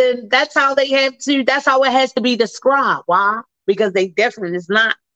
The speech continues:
the norm to us, but because it's different. But even in that lifestyle, right? And even in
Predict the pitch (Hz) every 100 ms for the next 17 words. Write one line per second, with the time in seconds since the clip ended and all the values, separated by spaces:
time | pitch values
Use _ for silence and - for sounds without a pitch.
0 | _ _ _ - 202 214 208 196 160 208
1 | 233 - 170 180 180 185 170 175 165 -
2 | 208 180 165 160 - - - 202 180 -
3 | 277 311 285 269 247 247 233 233 - _
4 | _ _ _ _ _ _ _ _ _ _
5 | _ _ - 196 254 - 226 220 226 -
6 | - 165 127 123 135 151 175 202 220 226
7 | - - 180 170 226 269 269 269 269 262
8 | 262 262